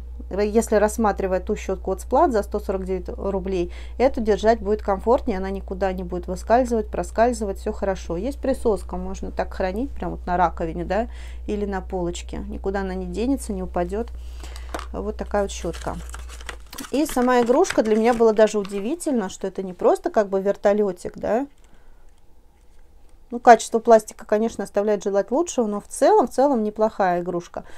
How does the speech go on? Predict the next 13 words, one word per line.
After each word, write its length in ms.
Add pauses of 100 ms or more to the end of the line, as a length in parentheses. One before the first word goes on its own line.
(240)
Она 340
ещё, 480
к 100
тому 340
же, 140
и 280
инерционная, 800
то 120
есть 160
её 140
можно 360 (680)
оттянуть 480
назад, 380